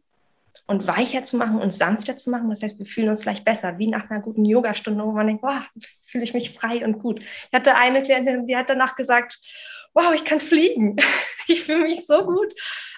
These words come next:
Ähm, also wirklich ganz, ganz tolle Rückmeldungen. Ähm, so diese, diese Leichtigkeit oder dieses ganz neue, andere Körpergefühl oder plötzlich passt die, passt die Einlagesohle im Schuh nicht mehr. Ist doch genial. <laughs> So, ne? Und,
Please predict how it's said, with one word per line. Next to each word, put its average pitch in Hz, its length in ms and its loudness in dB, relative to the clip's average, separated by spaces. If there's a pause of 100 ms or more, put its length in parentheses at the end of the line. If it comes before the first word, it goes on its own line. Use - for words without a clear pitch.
(120)
Ähm, 247 260 6
also 247 220 2
wirklich 262 260 -4
ganz, 277 300 2
ganz 269 320 0
tolle 269 560 2 (160)
Rückmeldungen. 202 1000 -2 (720)
Ähm, 202 440 -2
so 208 120 -8
diese, 208 420 0
diese 202 200 -4
Leichtigkeit 202 680 0
oder 202 140 -6
dieses - 340 -16
ganz 208 240 -4
neue, 208 340 2
andere 202 240 -4
Körpergefühl 202 920 -6
oder 185 120 -2
plötzlich - 560 -6
passt - 320 -12
die, 190 300 -6 (360)
passt - 300 -8
die 202 100 0
Einlagesohle 185 800 0
im 170 100 -2
Schuh 185 280 -4
nicht 180 200 -6
mehr. 170 280 0
Ist - 160 -10
doch 202 180 -14
genial. 190 680 0
<laughs> - 60 0
So, 262 300 6
ne? 302 160 6 (880)
Und, 240 440 0